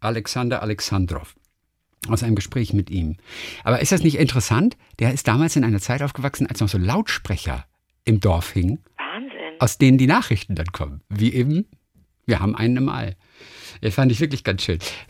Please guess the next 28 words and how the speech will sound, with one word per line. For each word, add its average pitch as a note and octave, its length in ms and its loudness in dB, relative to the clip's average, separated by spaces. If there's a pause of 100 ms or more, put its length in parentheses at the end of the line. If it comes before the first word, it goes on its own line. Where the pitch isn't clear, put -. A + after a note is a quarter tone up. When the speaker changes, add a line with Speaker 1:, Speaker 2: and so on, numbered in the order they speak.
Speaker 1:
Thomas A3+ 300 4
Reiter, A3 300 0
von B2+ 160 2
Thomas D#3+ 280 0
Reiter C3+ 380 -2
kommt A2+ 460 -2
dieses E3+ 280 -2
Ding D#2+ 160 -4
hier, A2+ 280 -2 (100)
also F2 200 -2
sagen G2+ 160 2
wir F#2 40 2
mal F#2 60 2
so, G2+ 140 -2
aus A#2+ 200 -2
einem F2+ 200 0
Gespräch C#3 720 -6 (260)
mit - 260 0
Thomas - 320 -4
Reiter. C#3 340 -8 (720)
Als G3 220 0
ich G3+ 140 -4
noch G#3 200 2
in D#3 220 4
Oldenburg A#2+ 880 4
stationiert G2 880 2
war, C#2 360 -2 (200)
neunzehnhundertsechsundachtzig, C#3 1400 4